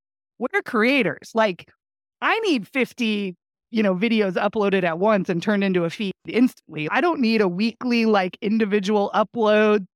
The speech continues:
situation. That's how I create content. So that was what kind of gave us the impetus to keep going, was like,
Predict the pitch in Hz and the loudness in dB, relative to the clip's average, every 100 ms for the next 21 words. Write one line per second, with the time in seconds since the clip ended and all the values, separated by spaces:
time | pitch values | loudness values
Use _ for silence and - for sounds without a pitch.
0 | _ - 208 226 185 190 208 349 370 359 | _ -8 -6 -4 -2 -2 0 -2 -2 0
1 | 330 - - 240 214 214 180 165 - 165 | -2 -2 0 2 4 2 -6 -10 -8 -10
2 | 151 170 143 - 220 196 190 - _ _ | -8 -10 -12 -4 0 0 -2 -10 _ _
3 | _ _ _ 226 247 277 302 208 220 - | _ _ _ -2 0 0 -2 0 -2 -4
4 | - 208 196 185 185 190 - 196 - 185 | -6 -4 -4 -4 -2 -2 -4 -10 -10 -8
5 | 208 202 185 214 - 185 - 170 185 294 | -6 -6 -6 -8 -10 -12 -4 -2 0 0
6 | 294 208 202 185 | 0 0 0 -4